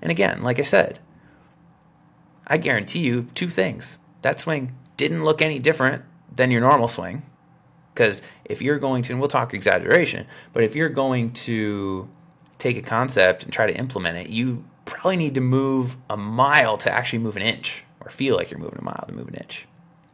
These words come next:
Right? So,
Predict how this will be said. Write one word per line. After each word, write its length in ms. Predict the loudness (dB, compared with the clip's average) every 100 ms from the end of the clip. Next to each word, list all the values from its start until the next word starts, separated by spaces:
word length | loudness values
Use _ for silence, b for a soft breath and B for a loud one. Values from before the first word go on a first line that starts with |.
| _ _ _ _ _ _ _ _ _ _ _ _ _ _ _ _ _ _ _ _ b b b b _
Right? 340 | -2 0 0
So, 380 | 2 8 8 6